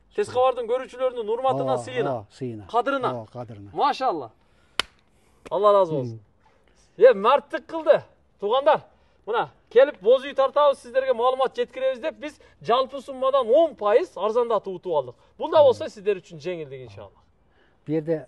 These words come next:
Speaker 2: эми бул эмгекте бул менин бир тууган агамдын да эмгеги бар.
Speaker 1: Мм.
Speaker 2: Үй, үйүн берип, момундагы жасай берип, советтерин берип,
Speaker 1: Мм.
Speaker 2: э,
Speaker 1: Талант ага.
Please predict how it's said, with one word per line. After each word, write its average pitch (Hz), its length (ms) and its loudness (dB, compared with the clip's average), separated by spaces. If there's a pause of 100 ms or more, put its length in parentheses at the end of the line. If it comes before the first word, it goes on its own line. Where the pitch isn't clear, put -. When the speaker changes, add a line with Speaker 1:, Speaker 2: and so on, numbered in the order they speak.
Speaker 2:
эми 151 240 -4
бул 151 200 -6
эмгекте 147 460 -6
бул 131 100 -8
менин 123 440 -10
бир 127 160 -14
тууган 131 280 -12
агамдын 127 320 -10
да 120 80 -10
эмгеги 127 320 -8
бар. 139 120 -12 (240)
Speaker 1:
Мм. 160 360 -12
Speaker 2:
Үй, 131 200 -8 (520)
үйүн 139 320 -6
берип, 131 360 -6
момундагы 127 420 -10
жасай 135 260 -10
берип, 123 240 -12 (100)
советтерин 131 600 -10
берип, 123 240 -10 (380)
Speaker 1:
Мм. 143 340 -16
Speaker 2:
э, 104 460 -16 (580)
Speaker 1:
Талант 226 260 0
ага. 123 160 -10